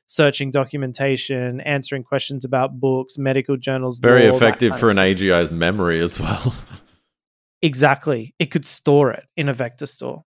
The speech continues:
Speaker 1: and, and you've hit on to sort of what I was getting onto.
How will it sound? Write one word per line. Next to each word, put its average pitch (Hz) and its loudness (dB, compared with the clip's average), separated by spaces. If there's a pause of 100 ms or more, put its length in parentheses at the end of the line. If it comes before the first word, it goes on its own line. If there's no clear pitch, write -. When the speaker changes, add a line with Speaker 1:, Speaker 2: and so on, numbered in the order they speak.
Speaker 1:
and, 147 -4
and 143 0
you've 139 -2
hit 165 2
on 143 0
to 127 -8
sort 143 0
of 127 -2
what 131 0
I 131 2
was 127 -4
getting 123 -4
onto. 139 -4